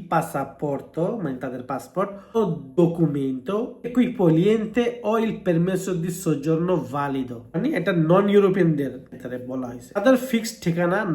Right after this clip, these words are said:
না থাকলেও রেসিডেন্ট পেতে পারে, কিন্তু তাদের পাসপোর্ট বা সমতুল্য কোনো ডকুমেন্ট এবং ভ্যালিড সৌজন্য পারমিট দাখিল করতে হবে, মানে কমুনায় প্রেজেন্ট করতে হবে। এখন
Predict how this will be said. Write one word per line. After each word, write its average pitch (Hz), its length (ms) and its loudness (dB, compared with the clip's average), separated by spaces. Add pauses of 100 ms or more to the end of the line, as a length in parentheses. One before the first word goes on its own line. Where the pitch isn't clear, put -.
(100)
না 196 80 4 (140)
থাকলেও 160 320 4 (120)
রেসিডেন্ট 185 400 2 (180)
পেতে 143 240 -4
পারে, 113 160 -6 (140)
কিন্তু 185 280 0 (220)
তাদের 156 200 0 (120)
পাসপোর্ট 208 460 4 (280)
বা 180 120 4 (340)
সমতুল্য 247 520 4 (280)
কোনো 196 140 2 (140)
ডকুমেন্ট 208 380 2 (260)
এবং 190 140 2 (240)
ভ্যালিড 240 340 4
সৌজন্য 196 300 0 (180)
পারমিট 185 380 0 (260)
দাখিল 147 320 -2
করতে 135 260 -8
হবে, 117 200 -12 (220)
মানে 220 140 2 (280)
কমুনায় 185 400 2
প্রেজেন্ট 156 380 4
করতে 127 240 -10
হবে। 113 180 -12 (180)
এখন 214 140 2